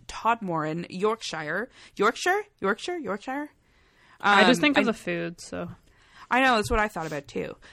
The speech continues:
Speaker 1: Um, so he worked there as a family practitioner.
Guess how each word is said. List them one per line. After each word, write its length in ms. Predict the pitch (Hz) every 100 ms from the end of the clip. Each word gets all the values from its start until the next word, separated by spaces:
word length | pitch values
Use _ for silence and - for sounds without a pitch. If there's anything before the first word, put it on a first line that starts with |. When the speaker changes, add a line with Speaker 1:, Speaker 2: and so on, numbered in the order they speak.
| -
Speaker 1:
Um, 320 | - 180 170 -
so 80 | 202
he 180 | 208 233
worked 300 | 233 247 -
there 240 | 233 220
as 240 | - 190 180
a 80 |
family 420 | 180 - 175 175 170
practitioner. 840 | - 151 - 247 - 156 110